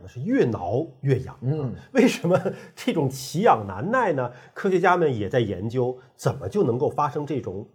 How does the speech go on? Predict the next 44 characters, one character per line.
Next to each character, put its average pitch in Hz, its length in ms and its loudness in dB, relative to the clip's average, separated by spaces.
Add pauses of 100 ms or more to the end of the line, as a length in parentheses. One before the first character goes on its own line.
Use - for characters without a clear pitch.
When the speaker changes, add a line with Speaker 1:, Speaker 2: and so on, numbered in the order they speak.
Speaker 1:
痒 123 280 0 (120)
的 110 100 -10
不 - 220 -4
能 160 160 0
再 185 160 -4
痒 117 240 -4
的 101 60 -14
情 85 220 -20
况 131 240 -4
啊。 - 140 -16 (180)
这 180 140 0
是 - 100 -4
《细 190 120 -6
胞》 190 180 -2
杂 107 160 -4
志 120 260 -8
发 139 140 0
表 120 100 0
了 107 60 -4
一 - 20 -6
篇 127 80 -4
文 120 160 -2
章， 165 240 -2 (220)
就 208 140 0
研 156 200 2
究 247 140 -2
出 - 140 -8
了 196 160 0
说 214 180 -8
原 196 260 0
来 247 160 2
本 117 300 -2
来 104 140 -4
应 214 100 -4
该 254 80 -4
在 226 140 -2
血 320 420 0
液 131 160 2
当 113 260 -2
中 110 260 -4
待 120 200 -2
的 120 80 -2
一 107 40 -6
种 90 100 -10